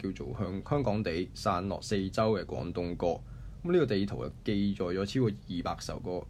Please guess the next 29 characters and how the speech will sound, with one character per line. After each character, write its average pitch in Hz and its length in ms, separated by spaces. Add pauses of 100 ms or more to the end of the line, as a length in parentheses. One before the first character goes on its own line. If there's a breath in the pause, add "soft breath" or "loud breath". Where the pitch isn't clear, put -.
(160)
一 127 100 (160)
百 87 140
個 - 120
地 76 240
點。 71 220 (200)
你 117 160
大 98 160
家 110 120
如 107 80
果 98 80
search 117 540
呢 107 60
個 98 200
香 120 140
港 101 200
地 87 200
散 90 180
落 87 80
四 87 160
周 95 80
嘅 92 80
廣 82 200
東 87 200
歌 80 260
呢， 85 80 (260)
其 85 80
實 80 100
都 117 180
會， 90 220